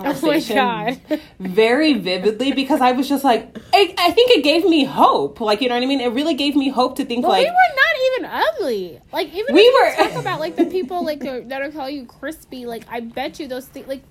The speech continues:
Speaker 1: I can't even imagine. I don't even understand why somebody dark would call somebody else, another dark-skinned person, uh, I just, it's crazy how colorism has, like, infiltrated our brains. Isn't that
Speaker 2: Yeah.
Speaker 1: insane? Or, like, calling
Speaker 2: Yeah.
Speaker 1: somebody, like, ugly because of their skin tone is crazy.
Speaker 2: Yeah.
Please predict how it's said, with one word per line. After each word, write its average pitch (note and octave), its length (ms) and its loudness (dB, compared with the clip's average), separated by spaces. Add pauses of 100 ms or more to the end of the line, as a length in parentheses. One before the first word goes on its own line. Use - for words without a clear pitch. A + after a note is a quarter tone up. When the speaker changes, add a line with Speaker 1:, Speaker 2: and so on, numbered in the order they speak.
(100)
Speaker 1:
I E4 140 -4
can't B4 320 -6
even C4+ 140 -12 (120)
imagine. A#3+ 720 -10
I - 80 -14
don't D4+ 120 -10
even F4+ 140 -10
understand C4 440 -14
why A3+ 80 -12
somebody A3 500 -12
dark G3 420 -14 (720)
would A3+ 160 -4
call A#3+ 200 -4
somebody G#3+ 440 -12
else, F#3 580 -16
another A#3+ 380 -4
dark-skinned A3 420 -10
person, G3+ 480 -14 (240)
uh, G#3 80 -10 (160)
I C4+ 140 -2
just, E4 260 -8
it's D#4 280 -8
crazy C#4+ 1000 -8 (380)
how B3 180 -6
colorism A#3+ 540 -10
has, G#3+ 140 -14
like, G3 200 -16
infiltrated G#3 680 -14
our F#3 160 -14
brains. F3+ 720 -20
Isn't G4 180 -4
that D#5 340 -4
Speaker 2:
Yeah. F#4 220 -2
Speaker 1:
insane? D4+ 300 -6
Or, C#4 100 -12
like, C4 160 -6
calling B3+ 340 -8
Speaker 2:
Yeah. F4 200 -2
Speaker 1:
somebody, B3 180 -6
like, A#3+ 260 -10
ugly A#3+ 520 -12
because A3+ 340 -14
of G#3 140 -14
their G3+ 100 -14
skin G#3 320 -18
tone B3 320 -14
is A3 140 -18
crazy. A3 460 -20
Speaker 2:
Yeah. E3 440 -6